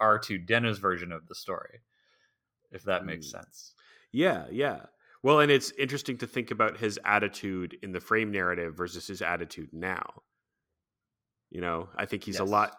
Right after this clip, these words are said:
Speaker 2: in the frame narrative, he's a lot more like, you know, uh, truth, who's to say what's true? It's like, it's the story that people remember that matters.
Speaker 1: Yes, yes, and maybe that's the lesson he takes away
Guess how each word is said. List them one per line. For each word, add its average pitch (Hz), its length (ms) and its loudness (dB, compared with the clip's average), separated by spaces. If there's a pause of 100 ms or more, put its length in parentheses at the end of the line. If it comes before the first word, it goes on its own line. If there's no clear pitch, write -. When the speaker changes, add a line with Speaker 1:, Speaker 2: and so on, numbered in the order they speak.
(100)
Speaker 2:
in 110 140 -4
the 104 80 2
frame 117 260 4
narrative, 101 400 2
he's 98 160 -8
a 98 60 -4
lot 107 220 4
more 107 180 0
like, 101 280 0
you 123 80 0
know, 113 300 2 (580)
uh, - 340 -16 (200)
truth, 190 500 4
who's 196 200 0
to 147 100 -6
say 131 200 6
what's 90 220 0
true? 85 300 -4
It's 87 260 -8
like, 101 200 -6
it's 104 180 -6
the 104 120 -8
story 156 420 8
that 113 160 0
people 107 260 -4
remember 104 400 2
that - 160 -10
matters. - 560 -6 (1200)
Speaker 1:
Yes, - 500 0 (180)
yes, 101 200 0
and 104 80 -6
maybe 107 200 0
that's 104 300 2
the 113 120 0
lesson 98 380 0
he 98 140 -4
takes 98 280 -2
away 92 420 2